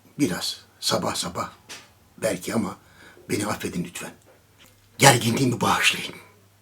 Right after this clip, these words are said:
Özür dilerim ama herhalde bu altı yaşındaki kız çocuğuyla ilgili zannediyorum beni dinleyen herkes gergin.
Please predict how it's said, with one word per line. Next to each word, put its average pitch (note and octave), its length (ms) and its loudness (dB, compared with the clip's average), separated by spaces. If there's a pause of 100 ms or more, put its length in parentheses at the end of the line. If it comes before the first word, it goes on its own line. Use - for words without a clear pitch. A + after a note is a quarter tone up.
(320)
Özür A#2 320 6
dilerim - 460 -2
ama - 260 -2 (1500)
herhalde A#2+ 500 4
bu B2 220 6
altı G2+ 320 6
yaşındaki - 440 4
kız - 200 4
çocuğuyla G2 320 0
ilgili A#2 420 0 (920)
zannediyorum B2 800 6 (520)
beni C3+ 320 10
dinleyen A2+ 380 2
herkes - 400 2
gergin. E3+ 320 -4